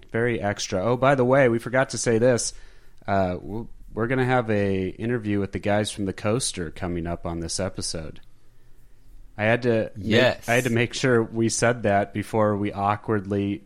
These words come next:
Speaker 1: jammed our way right into that interview. But yeah, Lance and Dan stop by. It's gonna be great. Well, it is great. It was great.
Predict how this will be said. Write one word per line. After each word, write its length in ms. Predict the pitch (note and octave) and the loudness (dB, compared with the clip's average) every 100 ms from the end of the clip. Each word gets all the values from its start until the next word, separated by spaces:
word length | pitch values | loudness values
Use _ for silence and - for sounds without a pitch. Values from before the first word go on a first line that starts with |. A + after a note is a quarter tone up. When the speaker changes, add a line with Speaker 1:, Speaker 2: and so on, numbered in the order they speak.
| G2+ | -10
Speaker 1:
jammed 480 | - G2 G2+ G2+ G2+ | -2 0 0 0 0
our 160 | G2 | 0
way 240 | F#2+ G2+ G2 | 0 0 0
right 260 | F#2+ F#2+ | 0 -2
into 160 | G2 F#2+ | -4 -4
that 220 | F#2 F#2 | -2 -2
interview. 500 | F#2+ G#2+ E2 E2 F2+ - - - - - - - - - - - - - - - - - - - - - - | -2 -4 -6 -8 -8 -12 -20 -20 -20 -20 -20 -20 -20 -20 -20 -20 -20 -20 -20 -20 -20 -20 -20 -20 -20 -20 -10
But 140 | F#2+ | -8
yeah, 160 | G2 G2+ | -2 -2
Lance 460 | F#2+ G#2 A2 - | -2 -2 -2 -2
and 180 | G#2+ G2 | -4 -4
Dan 540 | G#2 G2 G2+ A2 A#2+ A2 - - - - - - | -2 -2 -2 -2 -4 -8 -20 -20 -20 -20 -20 -14
stop 460 | - A2+ A2 - | -2 4 4 2
by. 420 | A2 A2 B2 C#3 - - - | 2 6 6 2 -4 -18 -20
It's 120 | - | -14
gonna 160 | - G2+ | -8 -6
be 120 | G#2 | -6
great. 380 | - G#2+ A#2+ F2 - | -4 -2 -2 -4 -12
Well, 160 | - A#2 | -4 0
it 60 | D3 | 0
is 140 | D#3+ | 0
great. 280 | G2 E2 - | -2 -8 -8
It 120 | A2 | -4
was 240 | A#2 C#3 A#2 | 4 4 4
great. 360 | A2 G2+ G2 | 2 2 2